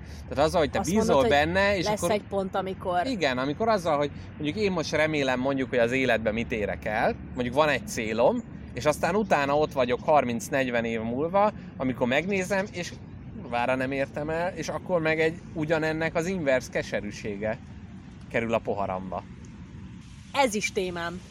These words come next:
Speaker 2: hogy tényleg ez a, ez a pro-kontra a reményhez, hogy megéri-e.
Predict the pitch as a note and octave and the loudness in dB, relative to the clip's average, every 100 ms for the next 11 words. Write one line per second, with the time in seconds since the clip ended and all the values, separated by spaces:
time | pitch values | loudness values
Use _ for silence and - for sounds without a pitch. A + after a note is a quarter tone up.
0 | - G#3 G#3+ - - - - C4+ A3+ G3+ | -6 -2 -2 -2 -16 -16 -2 0 2 2
1 | G3+ G3+ G3+ G3+ G3 - - G3+ G#3+ A3 | 0 2 4 4 2 -6 -10 -2 -2 0
2 | C4 G3+ - G2 G2 - F3+ F3+ E3+ E3 | 2 2 4 -2 0 0 0 -2 -6 -6
3 | F#3+ F3+ E3+ - G3+ A3+ A3+ F#3 F3 E3 | -4 -4 -4 -4 -4 -2 -2 -2 -2 -2
4 | D#3 | -2